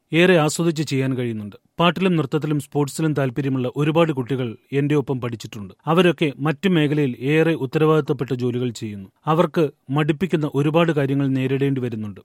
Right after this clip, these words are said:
നമ്മുടെ ആശയങ്ങളോടും കാഴ്ചപ്പാടുകളോടും തീർത്തും താല്പര്യമില്ലാത്ത ആളുകളോടൊപ്പം ജോലി ചെയ്യേണ്ടി വരുമ്പോഴുള്ള അവസ്ഥയാണത്. എന്നാൽ എനിക്കിതുവരെ അത്തരത്തിലൊരു അനുഭവമൊന്നും ഉണ്ടായിട്ടില്ല. പാട്ടിഷ്ടപ്പെട്ട് വിളിക്കുന്നവരുണ്ടോ?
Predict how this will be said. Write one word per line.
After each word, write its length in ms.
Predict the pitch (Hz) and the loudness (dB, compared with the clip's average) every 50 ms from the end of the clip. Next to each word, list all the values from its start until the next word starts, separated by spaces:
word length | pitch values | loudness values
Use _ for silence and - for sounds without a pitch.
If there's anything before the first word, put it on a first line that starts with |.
| _ - | _ -2
നമ്മുടെ 260 | 156 170 180 185 185 | 2 4 4 6 6
ആശയങ്ങളോടും 640 | 160 156 - - 175 170 170 165 156 151 165 151 | 4 4 2 2 2 2 4 4 4 2 2 2
കാഴ്ചപ്പാടുകളോടും 800 | 139 143 139 135 - 151 131 156 147 147 135 139 139 127 127 123 120 | 0 0 0 0 -2 -2 0 0 0 0 0 0 0 0 -2 -4 -4
തീർത്തും 440 | - 156 151 156 160 143 - 165 160 | -2 -2 0 0 -2 -2 -4 -6 -4
താല്പര്യമില്ലാത്ത 800 | 139 156 139 139 123 - 156 151 147 139 127 127 131 127 113 - 131 127 - - | -2 -2 -2 -2 -2 -2 0 0 0 0 0 0 -2 -4 -4 -6 -8 -8 -4 -2
ആളുകളോടൊപ്പം 640 | 143 156 165 170 170 180 175 170 156 147 - 147 135 131 | 0 2 4 4 4 4 4 4 2 0 0 -2 -2 -2
ജോലി 260 | 120 147 156 165 180 | 0 0 0 0 0
ചെയ്യേണ്ടി 400 | 151 143 143 139 143 147 143 147 | 0 0 0 2 2 0 0 0
വരുമ്പോഴുള്ള 540 | 135 135 131 131 131 135 135 131 127 123 123 - | 0 0 -2 0 0 0 0 0 0 -2 -4 -6
അവസ്ഥയാണത്. 600 | - 127 135 143 - - 156 143 120 110 104 98 - _ _ _ | -6 -6 -4 -4 -4 -4 -4 -4 -4 -6 -10 -12 -16 _ _ _
എന്നാൽ 280 | - 147 160 170 165 151 139 | -4 0 2 2 2 0 0
എനിക്കിതുവരെ 600 | 120 139 151 151 - 156 143 151 151 147 143 139 - - | -2 -2 -2 -2 -2 -2 0 0 0 0 0 -2 -4 -6
അത്തരത്തിലൊരു 640 | 135 131 - - 151 151 139 156 143 135 127 131 131 - | -10 -8 -2 0 -2 0 0 -2 -2 -2 -2 -4 -4 -6
അനുഭവമൊന്നും 640 | 131 131 135 127 131 139 143 135 131 123 123 123 117 | -4 -4 -2 0 0 0 2 0 0 -2 -2 -4 -4
ഉണ്ടായിട്ടില്ല. 500 | 117 110 113 113 110 - - 90 87 80 _ _ _ _ | -6 -6 -8 -10 -10 -12 -16 -20 -20 -20 _ _ _ _
പാട്ടിഷ്ടപ്പെട്ട് 720 | - 170 180 190 - - 180 - - 165 147 160 143 - 156 - | 0 2 2 2 0 -2 -6 -6 -6 -6 -6 -6 -4 -4 -4 -4
വിളിക്കുന്നവരുണ്ടോ? 720 | - 139 143 151 - 160 151 151 139 127 107 104 98 - | -2 -2 -2 -2 0 0 0 0 0 -2 -4 -8 -12 -14